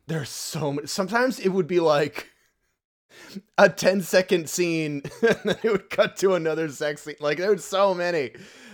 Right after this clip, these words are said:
Um, it's interesting because overall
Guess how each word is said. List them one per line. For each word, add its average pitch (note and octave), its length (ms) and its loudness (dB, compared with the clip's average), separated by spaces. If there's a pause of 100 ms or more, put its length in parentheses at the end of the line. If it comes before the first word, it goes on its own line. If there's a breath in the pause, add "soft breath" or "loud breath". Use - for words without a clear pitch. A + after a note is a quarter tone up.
(160 loud breath)
Um, E3 420 0 (800)
it's A#3+ 200 -2
interesting C#4 460 -6
because G#3 400 2
overall G#3+ 760 2